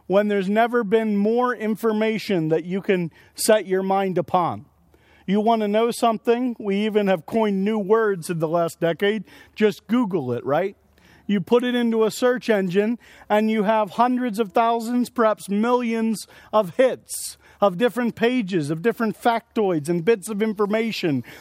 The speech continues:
that you can assimilate. Of course, we live in a time when there's never been more entertainment.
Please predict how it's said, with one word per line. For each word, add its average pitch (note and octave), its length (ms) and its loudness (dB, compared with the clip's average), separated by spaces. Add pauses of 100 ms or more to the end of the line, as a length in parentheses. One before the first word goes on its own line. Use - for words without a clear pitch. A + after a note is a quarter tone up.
(100)
that G3+ 240 2
you A3 140 -2
can A3+ 180 0
assimilate. G3+ 720 0 (380)
Of G#3 180 4
course, A#3+ 240 0
we A#3 140 -2
live A#3+ 240 2
in A#3 80 -2
a A3 80 -2
time A3+ 480 0 (260)
when A#3 200 2
there's A3 180 0
never A#3+ 300 2
been A3+ 260 2
more A#3 420 0
entertainment. A3 1120 -2